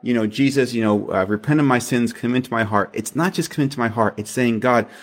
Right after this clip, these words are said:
I want to be inside of you and you inside of me. I want to yield every day to you basically just taking over my life.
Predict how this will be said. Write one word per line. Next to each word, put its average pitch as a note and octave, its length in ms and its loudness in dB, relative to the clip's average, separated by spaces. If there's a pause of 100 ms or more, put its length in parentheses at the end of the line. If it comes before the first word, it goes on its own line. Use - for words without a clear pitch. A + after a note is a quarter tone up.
(100)
I - 160 0
want C3 480 -2
to C#3 120 -4
be C3 220 0
inside B2 380 0
of A2 100 -2
you A#2 220 0
and G#2 160 -2
you A#2 80 0
inside A#2 320 0
of G#2 60 0
me. G#2+ 220 2 (200)
I A#2 120 0
want A#2+ 300 0
to C3 120 -6
yield A#2 720 0
every B2+ 340 2
day A#2+ 280 2
to A2+ 140 -4
you B2 160 0
basically A#2+ 520 -2
just G#2+ 160 -4
taking A#2 320 -6
over A#2 260 -2
my G#2+ 160 0
life. G2+ 340 -4